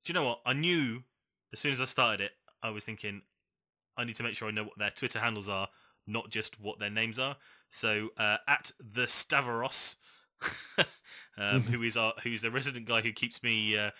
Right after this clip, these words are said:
Speaker 1: uh, honest about Lewis Hamilton as best as possible, uh, or tries to convince me to be, uh, pleasant about Lewis Hamilton whenever possible. Uh, and also a big shout out to, uh, Ob-,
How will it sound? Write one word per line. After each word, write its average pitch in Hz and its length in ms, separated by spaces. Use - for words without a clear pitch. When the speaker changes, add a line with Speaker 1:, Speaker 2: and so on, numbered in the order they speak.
Speaker 1:
uh, 95 600
honest 120 300
about 107 320
Lewis 110 260
Hamilton 107 360
as 98 100
best - 240
as 101 80
possible, 104 460
uh, 92 200
or 92 80
tries 101 220
to - 80
convince 101 340
me 87 60
to - 100
be, 87 360
uh, 87 260
pleasant 95 260
about 82 320
Lewis 90 200
Hamilton 90 340
whenever 92 240
possible. 98 400
Uh, 98 340
and 131 140
also 143 220
a - 20
big 131 160
shout 127 180
out 120 220
to, 110 420
uh, 101 340
Ob-, 101 180